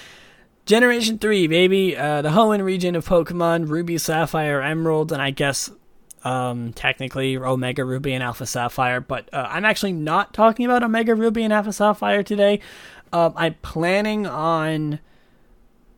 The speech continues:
playing through them, or playing through one of them. Uh, I do own Omega Ruby, uh, so I, um, I will be playing through one eventually, definitely not soon, because I just played through Emerald.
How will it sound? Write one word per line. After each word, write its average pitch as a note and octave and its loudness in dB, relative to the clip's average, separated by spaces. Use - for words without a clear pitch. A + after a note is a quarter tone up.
playing F3 0
through C#3+ -4
them, F3 -8
or D#3+ 0
playing D3+ -6
through D3+ -2
one C#3+ -4
of D#3+ 2
them. G3 -2
Uh, C3 -2
I C#3 -2
do D#3+ -4
own D3+ -6
Omega D3+ -2
Ruby, D3+ -4
uh, D3 -2
so D#3 -4
I, E3 0
um, B2+ -4
I D3 -4
will F#3+ 0
be F#3 0
playing D#3 -4
through C#3 -4
one C3 -4
eventually, C#3 -4
definitely D#3 -2
not A#2 -6
soon, A#2+ -8
because B2 -12
I A2+ -10
just - -6
played A#2 -8
through A#2 -6
Emerald. A#2 -8